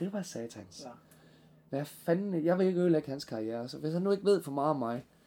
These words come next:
Speaker 2: Ja.
Speaker 1: så er jeg sgu nødt til at lige give ham en mulighed for at træffe et valg.
Speaker 2: Ja.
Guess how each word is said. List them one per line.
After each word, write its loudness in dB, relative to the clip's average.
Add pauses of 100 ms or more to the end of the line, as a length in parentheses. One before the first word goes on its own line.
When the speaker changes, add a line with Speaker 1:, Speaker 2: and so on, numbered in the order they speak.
Speaker 2:
Ja. -12 (260)
Speaker 1:
så -2
er 4
jeg 2
sgu -4
nødt 2
til 0
at 2
lige 2
give 2
ham 0
en -4
mulighed 2
for -4
at -2
træffe -8
et -10
valg. 0 (300)
Speaker 2:
Ja. -12